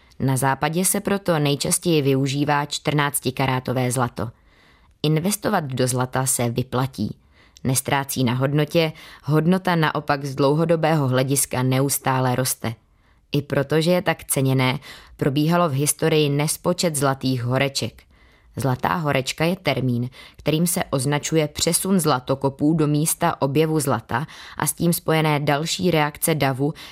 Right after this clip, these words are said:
který byl omámen vidinou snadného zbohatnutí.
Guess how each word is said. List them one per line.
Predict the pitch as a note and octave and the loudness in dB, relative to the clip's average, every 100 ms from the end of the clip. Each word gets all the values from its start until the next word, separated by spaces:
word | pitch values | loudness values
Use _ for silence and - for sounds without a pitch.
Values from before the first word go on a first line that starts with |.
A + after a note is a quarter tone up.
| - | -10
který | - D3 | -2 0
byl | D3 C#3+ - | 2 2 0
omámen | - C#3+ D3 D3+ D3+ D3 | -2 0 2 2 2 0
vidinou | C3+ D3 D#3 F3 E3+ E3 | 0 -2 2 2 4 2
snadného | - D3 C3+ C3+ C3 C3+ | 0 0 0 0 2 0
zbohatnutí. | B2 C3 C3+ C3 C3 A#2+ - A#2 | 0 0 0 0 -2 -4 -6 -10